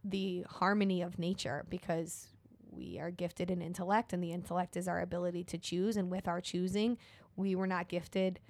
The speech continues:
the protection of nature. And because we weren't gifted the protection of nature,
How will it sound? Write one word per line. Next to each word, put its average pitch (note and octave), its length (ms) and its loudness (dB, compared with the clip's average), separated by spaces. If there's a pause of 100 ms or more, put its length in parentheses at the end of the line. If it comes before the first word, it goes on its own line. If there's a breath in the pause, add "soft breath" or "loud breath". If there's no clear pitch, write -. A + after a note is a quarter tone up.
(200 soft breath)
the F3+ 100 0
protection F#3 520 2
of F3 160 0
nature. F#3+ 480 2
And G#3 160 4
because F3+ 320 2
we F#3 80 2
weren't F3 220 -2
gifted F3 260 -2
the F#3 80 0
protection E3+ 540 -2
of E3+ 120 -4
nature, A3 520 4